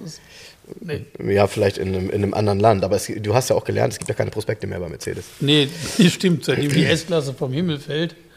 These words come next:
Speaker 1: <laughs> ist das alles
Speaker 2: Nee, schon länger
Speaker 1: eingestellt.
Speaker 2: nicht mehr. Prospekte,
Speaker 1: Oh, für
Speaker 2: Prospekte
Speaker 1: euch.
Speaker 2: sind out. Muss alles online stattfinden.
Speaker 1: Für die Welt. Ja, Haptik ist vorbei, ne?
Speaker 2: Tja.
Speaker 1: Schönes Büttenpapier mal, ne?
Speaker 2: Tja.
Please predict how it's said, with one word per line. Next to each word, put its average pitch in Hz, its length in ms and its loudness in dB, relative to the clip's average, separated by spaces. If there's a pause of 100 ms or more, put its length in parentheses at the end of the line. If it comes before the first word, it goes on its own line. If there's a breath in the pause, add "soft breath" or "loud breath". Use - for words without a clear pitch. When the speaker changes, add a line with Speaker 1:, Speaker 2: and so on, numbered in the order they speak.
Speaker 1:
<laughs> - 300 -8 (460)
ist 143 180 -2
das - 220 -2
alles 156 180 4
Speaker 2:
Nee, 139 120 10
schon 127 180 6
länger 123 220 6
Speaker 1:
eingestellt. 107 200 4
Speaker 2:
nicht 95 100 0
mehr. 92 120 0
Prospekte, 139 500 4
Speaker 1:
Oh, 160 480 6
für 147 260 2
Speaker 2:
Prospekte 139 420 8
Speaker 1:
euch. 120 40 6
Speaker 2:
sind 127 140 8
out. 117 420 6
Muss 110 160 0
alles 135 300 2
online 123 260 4
stattfinden. 101 440 -2
Speaker 1:
Für 156 200 0
die 143 180 -2
Welt. 139 600 2 (280)
Ja, 170 360 0 (120)
Haptik 170 360 -4
ist 156 140 -10
vorbei, 165 380 -4
ne? 156 200 -10 (120)
Speaker 2:
Tja. - 180 -8 (380 soft breath)
Speaker 1:
Schönes 156 360 0
Büttenpapier 165 760 0
mal, 147 280 -2
ne? 165 240 -2
Speaker 2:
Tja. - 220 -6